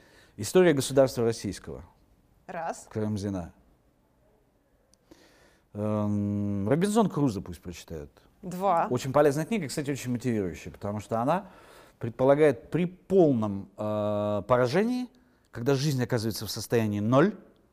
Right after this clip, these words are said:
Speaker 1: вот у вас что-то было, а стало ноль, всё заминусовалось, в этот момент начинаете делать плюс один. Потом вы делаете плюс два, плюс три и так далее. При везении вы дойдёте до плюс тысячи. И вот это вот, э,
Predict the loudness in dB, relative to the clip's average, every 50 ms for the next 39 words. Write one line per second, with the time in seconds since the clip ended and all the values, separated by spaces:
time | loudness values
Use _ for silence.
0 | _ _ _ _ _ _ _ -6 0 2 2 2 2 -2 0 0 2 2 6 6
1 | 6 4 6 4 6 6 6 6 4 4 4 4 2 2 -2 -8 -18 _ _ _
2 | _ _ _ _ _ _ _ _ _ _ _ _ _ -6 -4 -4 -2 -2 -2 -2
3 | -2 -2 0 2 2 4 4 2 0 -4 -8 -18 -20 -20 _ _ _ _ _ _
4 | _ _ -2 4 4 4 4 6 4 4 4 4 2 0 0 -4 -4 -2 0 0
5 | 0 0 0 -2 0 2 2 2 2 2 2 0 0 4 4 2 2 2 -4 -8
6 | -10 -16 _ _ _ _ _ _ _ _ _ _ _ _ _ _ _ _ _ _
7 | -4 0 2 2 2 2 2 2 2 2 2 0 -4 -6 -4 -6 -6 -4 2 4
8 | 4 4 4 2 -6 -20 _ _ _ _ _ _ _ _ _ _ _ _ _ _
9 | _ _ -12 -12 -12 -6 -4 -4 -2 -2 -4 -6 -12 _ _ _ _ _ _ _
10 | _ _ _ _ _ _ _ -4 -4 -2 -2 -2 -4 -4 -4 -6 -8 -4 -4 -2
11 | -2 0 0 0 0 2 0 0 0 0 0 -2 -4 -6 -8 -6 -8 -8 -6 -6
12 | -8 -8 -8 -12 -12 -12 -12 -18 -20 -20 -20 _ _ _ _ _ _ -20 -20 -20
13 | -20 -20 _ -2 0 2 2 2 4 4 6 4 4 2 0 2 4 4 6 6
14 | 6 6 4